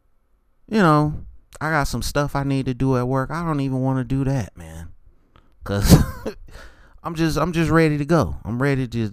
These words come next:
just cook my food, sit down in front of my T V, relax, and just get into some football, man. I love it.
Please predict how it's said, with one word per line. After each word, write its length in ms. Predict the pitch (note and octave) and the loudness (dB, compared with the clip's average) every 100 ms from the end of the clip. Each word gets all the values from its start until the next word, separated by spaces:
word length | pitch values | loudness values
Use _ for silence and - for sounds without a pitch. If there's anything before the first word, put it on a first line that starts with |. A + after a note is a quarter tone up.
| - | -6
just 300 | G#2+ G2+ - - - - - | -8 -6 -8 -18 -20 -18 -4
cook 260 | E3 D3 | -2 0
my 180 | D3+ D3 | -2 -4
food, 640 | - D#3+ E3 E3 D#3+ D#3 - - - - - - _ - - | -4 -4 -2 0 0 -2 -6 -18 -18 -16 -16 -20 _ -20 -16
sit 300 | - D3 C#3 | -6 -4 -2
down 260 | D3+ D3+ | 0 0
in 60 | C#3+ | -4
front 200 | - C#3+ | -2 -2
of 60 | |
my 160 | C#3 A2+ - | -2 -2 0
T 200 | E3+ D#3+ | -2 -2
V, 420 | D#3 D#3+ D#3+ D3+ - _ _ | -4 -4 -6 -10 -16 _ _
relax, 920 | - F#2 B2+ D3+ D3+ D3+ - - - - _ _ _ - | -6 -2 -2 -2 -2 -6 -10 -14 -16 -20 _ _ _ -12
and 160 | - G#2+ | -8 -4
just 360 | A#2 A2 - - | -4 -4 -8 -14
get 200 | F2 A#2+ | -4 0
into 320 | D3 D3 - A2 | 0 0 -2 -4
some 180 | - | -6
football, 560 | - - B2+ - D#2 D2+ | -2 0 0 -2 -6 -6
man. 380 | D#2 D#2 F2 F2+ - - _ - _ _ - _ _ _ _ | -6 -6 -8 -8 -14 -20 _ -20 _ _ -20 _ _ _ _
I 120 | E2+ | -10
love 400 | F#2 C3+ - - | -2 2 2 0
it. 100 | - | -8